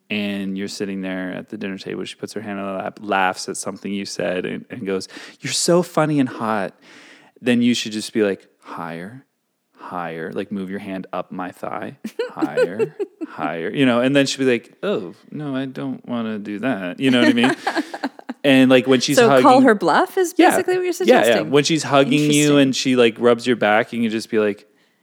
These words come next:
Speaker 1: "Lower, lower," you know, "Touch my bum." It's
Speaker 2: Okay,
Speaker 1: okay.
Speaker 2: but what happens if she's into it then?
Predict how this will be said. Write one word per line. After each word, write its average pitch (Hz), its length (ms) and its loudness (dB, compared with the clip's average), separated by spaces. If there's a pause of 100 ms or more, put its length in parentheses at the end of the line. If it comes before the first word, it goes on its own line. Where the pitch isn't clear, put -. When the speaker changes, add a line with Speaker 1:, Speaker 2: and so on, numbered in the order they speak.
Speaker 1:
"Lower, 82 640 -8 (340)
lower," 87 800 -8 (160)
you 110 100 -6
know, 98 260 -10 (380)
"Touch - 220 -14
my 165 120 -6
bum." 170 360 -10 (280)
It's - 100 -4
Speaker 2:
Okay, 240 260 0
Speaker 1:
okay. - 80 -10
Speaker 2:
but 254 240 0
what 302 140 0
happens 311 340 -6
if 254 100 -6
she's 226 280 -8
into 269 280 -4
it - 200 -8
then? 67 360 -12